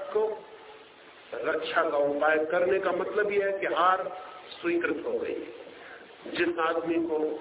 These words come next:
जिस व्यवस्था को जीतना हो उसे रक्षा का उपाय नहीं पकड़ना चाहिए, लेकिन पूंजीवादी रक्षा कर रहा है। वो कहता कलकत्ता गया तो कोई बात नहीं, अभी बंबई संभालो,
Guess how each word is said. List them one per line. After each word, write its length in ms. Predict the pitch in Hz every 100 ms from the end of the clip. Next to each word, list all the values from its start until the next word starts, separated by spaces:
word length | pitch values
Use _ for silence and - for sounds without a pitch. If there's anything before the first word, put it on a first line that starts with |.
| 151 -
जिस 140 | 196 202 -
व्यवस्था 500 | 151 147 139 - 135 135
को 100 | 135 135
जीतना 360 | 135 135 131
हो 220 | 127 120 131 - - - - - - -
उसे 240 | 143 139 135
रक्षा 360 | 139 139 - 147
का 140 | 139 123
उपाय 380 | 120 123 127
नहीं 200 | 127 127 127
पकड़ना 500 | 113 104 101 101 95
चाहिए, 400 | 101 101 98 98 - - -
लेकिन 320 | 156 165 160
पूंजीवादी 540 | 165 170 165 165 160 165
रक्षा 300 | 156 - 135
कर 160 | 120
रहा 180 | 104 107
है। 60 | 104 - -
वो 80 | 160
कहता 240 | 170 165 170
कलकत्ता 440 | 165 165 165 165
गया 200 | 165 160 160
तो 160 | 156
कोई 180 | 160 147
बात 280 | 135 117 113
नहीं, 160 | 110 101 - - - - - - - - - - - - - - -
अभी 220 | 160 160 165 165
बंबई 340 | 175 170 170
संभालो, 440 | 165 147 143 120